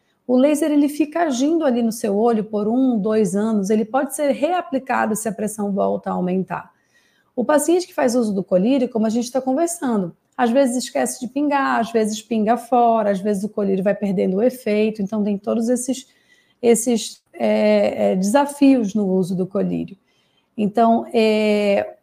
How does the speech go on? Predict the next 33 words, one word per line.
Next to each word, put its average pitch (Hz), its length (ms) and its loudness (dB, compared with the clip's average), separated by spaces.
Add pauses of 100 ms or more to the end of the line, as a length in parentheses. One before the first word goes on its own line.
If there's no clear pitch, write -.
o 220 100 -4
paciente 277 440 2
que 285 100 -4
faz 233 320 2
uso 220 220 -2
do 196 100 0
S 185 260 0
L 165 140 -2
T, 226 380 2
aí 202 180 2
eu 220 160 0
volto 254 540 0
a 285 40 -2
te 294 140 -10
falar, 247 640 -4
Fábio, 175 340 -2
vai 202 140 4
depender 233 320 2
um 240 120 0
pouco 240 320 2
do 214 140 0
tipo 240 340 -6
de 196 120 -4
glaucoma, 277 800 0
do 214 80 -4
estadiamento 202 560 -4
da 196 80 -4
doença, 185 460 -2
mas 175 160 -4
de 196 60 -2
uma 214 120 2
maneira 226 380 0
geral, 196 640 -2